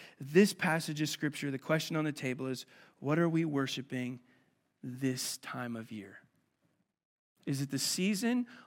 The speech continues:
or is it the Savior? Let's pray.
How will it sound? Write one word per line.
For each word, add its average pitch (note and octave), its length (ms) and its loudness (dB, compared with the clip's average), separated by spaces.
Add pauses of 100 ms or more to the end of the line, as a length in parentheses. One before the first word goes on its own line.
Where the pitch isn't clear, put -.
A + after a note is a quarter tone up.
or C#3+ 140 2
is C3+ 120 0
it B2+ 100 -8
the A#2+ 80 -8
Savior? A#2+ 680 -4 (1300)
Let's - 160 -12
pray. A2 240 -14